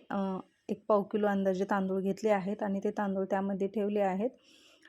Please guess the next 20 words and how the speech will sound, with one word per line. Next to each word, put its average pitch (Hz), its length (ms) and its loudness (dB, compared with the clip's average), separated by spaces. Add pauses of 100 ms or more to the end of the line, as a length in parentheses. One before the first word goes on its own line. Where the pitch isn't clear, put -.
आणि 220 260 0
त्यावर 214 260 6
आता 196 200 2
आपल्याला 190 500 4
बाळकृष्णाची 196 680 -2
मूर्ती 190 280 -2
ठेवायची 190 440 0
आहे. 185 260 -2
तर 202 160 -2
आपल्याला 208 400 0
पौर्णिमेच्या 202 560 -2
दिवशी 196 280 -2
बाळकृष्णाच्या 208 720 -2
मूर्तीवर 190 380 -2
पण 202 200 -4
सकाळी 190 420 0
अभिषेक 196 460 -2
करून 190 240 0
घ्यायचा 196 320 0
असतो. 196 360 -2